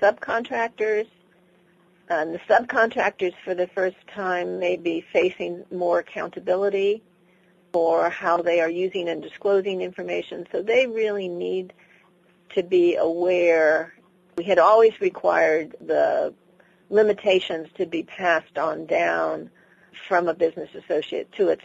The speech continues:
subcontractors. But we recognize that this may be much more new territory for those subcontractors than it should be for the business associate itself.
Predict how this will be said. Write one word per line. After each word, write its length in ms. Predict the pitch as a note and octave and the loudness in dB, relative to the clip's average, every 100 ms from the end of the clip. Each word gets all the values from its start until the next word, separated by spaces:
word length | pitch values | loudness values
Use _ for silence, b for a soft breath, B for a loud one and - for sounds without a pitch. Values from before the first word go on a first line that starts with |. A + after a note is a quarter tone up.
| - | 0
subcontractors. 1040 | E3 - F3 D#3+ - - - - - - - b b b b | 0 -2 -10 -10 -8 -10 -10 -12 -14 -14 -18 b b b b
But 280 | G3+ F#3 F3 | -2 2 6
we 140 | F#3+ | 6
recognize 680 | F#3+ F#3 F#3 E3+ E3 D#3 D#3 - | 6 2 -2 -6 -6 -4 -6 -6
that 440 | E3 D#3 D#3 D3+ - - _ _ - C#3+ | -4 -2 -2 -4 -8 -18 _ _ -18 -6
this 180 | F3+ G3 | -2 -2
may 260 | G#3+ F#3 F#3 | 2 4 4
be 380 | E3+ D#3+ D#3+ D3+ B B F3 E3+ - _ _ _ | 4 2 2 -4 B B -18 -16 -18 _ _ _
much 320 | G#3 G3 G3 G#3 | -2 0 0 -2
more 200 | F3+ F3 | 0 0
new 240 | F#3 G#3+ | 2 0
territory 680 | - G#3+ F#3 E3+ F3+ D#3 D3 | 2 4 4 4 2 2 0
for 100 | D3 | -4
those 180 | C#3 D3+ | -4 -4
subcontractors 880 | E3 D#3 - C#3 - - - C#3+ D3 | -2 -2 -2 -6 -6 -10 -10 -10 -10
than 160 | D3 C#3+ | -10 -10
it 100 | - | -8
should 280 | - D3+ | -6 -6
be 180 | D3+ C#3 | -6 -8
for 320 | - D#3+ D3+ | -8 -8 -6
the 140 | C#3+ D#3 | -6 -4
business 340 | D#3+ D3+ D3+ - | -4 -4 -12 -18
associate 560 | E3 D#3 C#3+ - D3 | -14 -10 -10 -10 -10
itself. 480 | - - - - - | -10 -10 -6 -6 -6